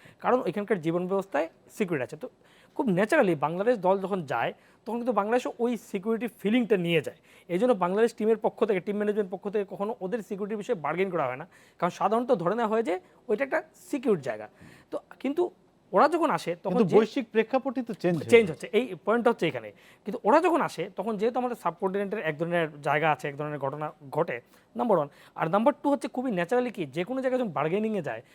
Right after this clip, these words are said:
Speaker 2: হুম।
Speaker 1: যখন যে স্ট্রেংথ ওয়াইজ, মাইট ওয়াইজ, ফিনান্স ওয়াইজ এবং ডিপ্লোম্যাটিক ওয়াইজ যে সিনিয়র,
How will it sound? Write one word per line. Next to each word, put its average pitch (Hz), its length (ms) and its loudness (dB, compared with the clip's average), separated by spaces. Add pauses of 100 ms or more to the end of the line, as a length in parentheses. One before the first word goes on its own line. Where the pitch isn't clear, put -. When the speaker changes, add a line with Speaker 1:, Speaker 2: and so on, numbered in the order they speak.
Speaker 2:
হুম। 101 200 -14
Speaker 1:
যখন 214 400 2
যে 160 360 2 (340)
স্ট্রেংথ 247 520 2
ওয়াইজ, 135 200 -2 (120)
মাইট 180 420 2
ওয়াইজ, 143 220 0 (520)
ফিনান্স 254 380 2
ওয়াইজ 165 320 2 (380)
এবং 185 220 0
ডিপ্লোম্যাটিক 220 560 0
ওয়াইজ 196 220 2
যে 202 200 4
সিনিয়র, 240 360 4